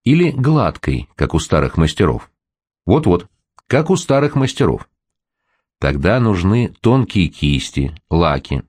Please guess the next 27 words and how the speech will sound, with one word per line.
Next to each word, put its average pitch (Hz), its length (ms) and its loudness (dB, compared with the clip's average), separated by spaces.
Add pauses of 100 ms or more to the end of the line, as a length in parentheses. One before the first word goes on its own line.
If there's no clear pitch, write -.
(800)
"Увольнение 113 580 2
дам, 95 300 -2 (240)
всё - 240 2
будет 139 240 0
по 143 100 2
уставу. 69 480 -2 (600)
Накладные 101 500 2
расходы 123 440 0
оплатим. 80 600 0 (400)
Щас 160 220 0
дам 127 220 2
команду". 73 460 0 (340)
Он 78 220 2
вышел 78 440 0
и 73 240 0
через 71 240 -2
пятнадцать 90 500 0
минут 98 220 2
вернулся, 78 600 0 (540)
сучил - 400 0
мне 120 220 2
увольнительную, 80 840 2
деньги 107 500 0 (380)
и 101 180 2
вдруг 143 440 0
заговорил 127 720 0
неторопливо, 147 960 0